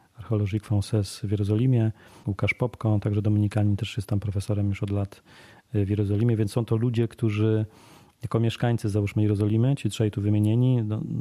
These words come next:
to jest ich dom, oni też to znają, oni też zajmują się profesjonalnie Biblią. Łukasz jest też takim troszeczkę odpowiedzialnym za archeologiczne wyprawy,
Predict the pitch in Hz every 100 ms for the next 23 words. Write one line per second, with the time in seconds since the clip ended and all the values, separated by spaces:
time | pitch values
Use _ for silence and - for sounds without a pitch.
0 | 113 110 101 101 101 107 104 101 - 104
1 | 98 104 113 98 107 101 98 95 104 104
2 | 104 104 98 104 98 - 104 104 104 101
3 | 104 107 104 - - - - - 107 104
4 | 95 104 - 101 - 101 - 101 98 -
5 | 104 101 110 107 107 107 107 104 104 98
6 | 104 101 101 101 156 151 123 123 117 107
7 | 107 - 107 101 107 107 98 98 101 101